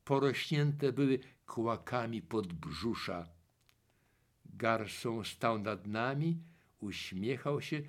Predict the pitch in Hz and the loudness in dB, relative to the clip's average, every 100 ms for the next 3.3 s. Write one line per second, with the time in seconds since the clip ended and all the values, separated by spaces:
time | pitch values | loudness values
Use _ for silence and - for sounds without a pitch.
0 | - _ _ - - 85 101 139 143 127 | -14 _ _ -20 -16 -6 4 6 6 4
1 | - - - 123 123 - - - - 135 | 0 -6 -4 0 0 -4 -16 -2 8 10
2 | 135 120 139 135 113 98 95 151 180 170 | 10 8 8 8 6 0 6 8 8 4
3 | - 190 - | 4 2 2